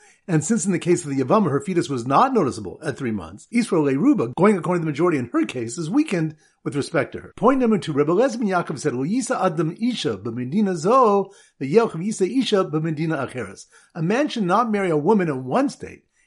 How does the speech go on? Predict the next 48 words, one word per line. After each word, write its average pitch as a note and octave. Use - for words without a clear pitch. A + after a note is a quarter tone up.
and D#3
then G3
marry F#3+
a E3
woman C#3+
in C3+
another D#3
state, -
lest G3
their G#3+
children G#3
from D#3
these F3+
two F3+
marriages E3
come C#3+
together, D#3
resulting D#3
in D#3
a D3+
brother C#3+
marrying A2
a D3+
sister. -
The -
Gemara A3+
asks A3
if F3+
this D3+
is C#3+
so, A3+
given G3+
that E3
certain A3+
Amoraim F3+
took F#3+
wives D3+
in C#3
different G3
states -
to E3
maintain E3
their F#3+
level D3
of D#3
purity C#4
while E3
traveling. E3